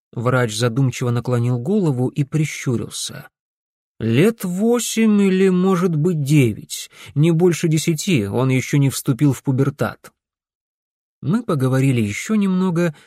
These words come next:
и я записал все, что показалось мне любопытным, чтобы уточнить эти вопросы позднее.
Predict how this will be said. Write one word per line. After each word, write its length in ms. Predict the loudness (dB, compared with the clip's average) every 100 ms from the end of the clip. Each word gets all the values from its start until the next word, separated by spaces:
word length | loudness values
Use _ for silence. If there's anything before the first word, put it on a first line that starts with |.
| _
и 100 | -2
я 140 | 0 0
записал 500 | 0 -2 -2 0 -2
все, 260 | -2 -4
что 200 | -4 -4
показалось 580 | -4 -2 0 0 0 0
мне 260 | 2 2 2
любопытным, 800 | 2 0 0 0 0 -2 -6 -6
чтобы 320 | -6 -2 -2
уточнить 540 | -2 -4 -2 0 0
эти 220 | -2 -6 -4
вопросы 440 | -4 -2 -4 -4
позднее. 680 | -4 -4 -2 -2 -4 -6 -16